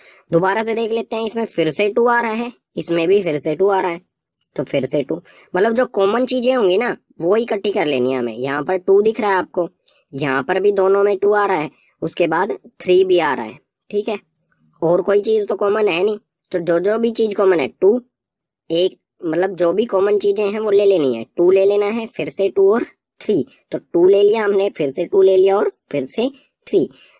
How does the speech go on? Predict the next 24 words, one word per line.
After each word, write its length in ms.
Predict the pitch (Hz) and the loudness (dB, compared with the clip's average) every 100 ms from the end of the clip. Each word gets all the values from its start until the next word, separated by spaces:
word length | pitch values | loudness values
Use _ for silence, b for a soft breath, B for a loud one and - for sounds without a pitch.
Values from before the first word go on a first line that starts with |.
| _ | _
तो 60 | 165 | 0
ये 180 | 175 | 2
हो 80 | 220 | 2
जाएगा 240 | 190 160 170 | 0 0 -2
हमारा 240 | 147 180 | -2 -4
टू 220 | 180 190 | -2 2
टू 200 | 190 185 | 2 2
जा 140 | 185 180 | 2 0
फ़ोर, 340 | - 151 214 | -2 -2 -2
फ़ोर 320 | - 147 156 | -4 -2 -2
थ्री 200 | - 156 147 | 0 -2 0
जा 140 | 202 262 b b _ - | 0 -2 b b _ -4
ट्वेल्व। 720 | 170 131 _ _ - _ - | -2 -4 _ _ -20 _ -10
एचसीएफ़ 400 | 185 - 233 233 | -6 -2 -2 0
हो 60 | 185 | 0
जाएगा 320 | 165 160 220 294 _ _ _ _ | 0 0 -4 -6 _ _ _ _
ट्वेल्व। 240 | 190 135 - _ _ _ _ _ _ _ _ - - - | -2 -2 -6 _ _ _ _ _ _ _ _ -18 -14 -6
अब 120 | 196 | -2
देखते 280 | 214 190 240 | -2 -2 -8
हैं 260 | - 180 | -6 -4
एलसीएम, 280 | 180 - 127 | -4 -2 -4
लेस्ट 320 | 123 185 - | -2 -4 -6
कॉमन 280 | 196 180 180 | -4 -2 -2
मल्टीपल। 400 | 151 123 131 98 | -4 -8 -14 -16